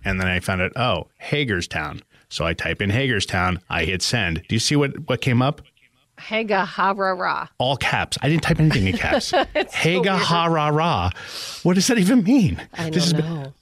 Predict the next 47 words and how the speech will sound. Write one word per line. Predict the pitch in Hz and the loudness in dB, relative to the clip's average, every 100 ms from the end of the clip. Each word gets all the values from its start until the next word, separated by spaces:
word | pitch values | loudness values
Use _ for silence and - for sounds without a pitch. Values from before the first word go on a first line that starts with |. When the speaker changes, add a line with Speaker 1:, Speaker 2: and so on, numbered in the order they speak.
| _ - | _ -4
Speaker 1:
Is | 143 123 | 0 2
there, | 143 160 131 | 2 2 2
does | 127 | 2
anyone | 147 160 180 | 2 2 2
else | 160 151 | 0 0
have | 147 135 | 0 2
this | 151 139 | 0 2
where | |
your | 117 117 | 2 2
auto, | 101 120 | 2 2
is | 127 | 2
there | 123 | 4
a | 156 | 4
way | 165 | 4
to, | 131 | 2
like, | 95 | 2
reset | 104 120 - 131 | 2 2 0 0
your | 131 | 2
autocorrect | 135 139 135 147 - | 2 2 0 -2 0
'cause | 110 | -2
it | 98 - | -2 0
thinks | 107 - | 0 0
it's | 107 | 0
smarter | - 113 110 | 0 2 2
than | 107 | 2
it | 95 | 2
is? | 101 120 | 2 0
It | - 123 | 0 2
makes, | 143 123 | 2 0
I | - 123 | -2 -2
try, | - 123 | -2 -2
I | 117 | 0
mean, | 110 | 0
I | 110 | 2
literally | 127 131 127 110 | 2 4 4 4
know | 110 131 | 4 4
I | 120 | 2
typed | 101 107 92 | 0 -2 -2
Hagerstown. | 104 90 85 - | -2 -2 -4 -6
That's | 92 87 - | -6 -6 -10
weird. | 78 85 85 78 156 - | -8 -4 -4 -6 -12 -6
Speaker 2:
That's | 196 180 - | -6 -4 -6
funny. | 185 113 101 - | -8 -6 -6 -2
Speaker 1:
Okay. | 175 220 185 190 196 | -2 0 0 -2 -2
Speaker 2:
Well, | 214 | 2
it's | 220 - | 2 0
kinda | - 415 | -2 0